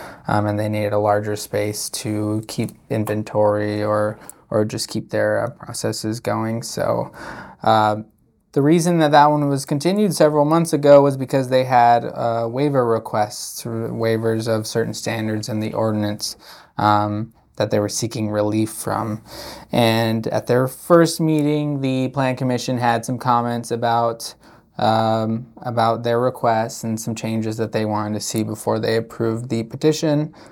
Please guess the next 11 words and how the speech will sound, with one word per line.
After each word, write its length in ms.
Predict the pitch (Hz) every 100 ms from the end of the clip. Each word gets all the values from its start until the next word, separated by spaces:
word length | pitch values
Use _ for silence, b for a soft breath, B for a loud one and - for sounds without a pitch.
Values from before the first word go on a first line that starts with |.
| b b b -
Um, 480 | - 104 104 107 107 _
but 140 | 135
ultimately, 580 | 156 156 156 127 117 127
in 80 | 127
the 80 | 127
end, 420 | 139 135 - - _
today, 460 | - 131 123 123 131
the 520 | 127 120 120 120 120
Plan 260 | 123 123 113
Commission, 480 | 120 117 - 117 -
or 220 | 117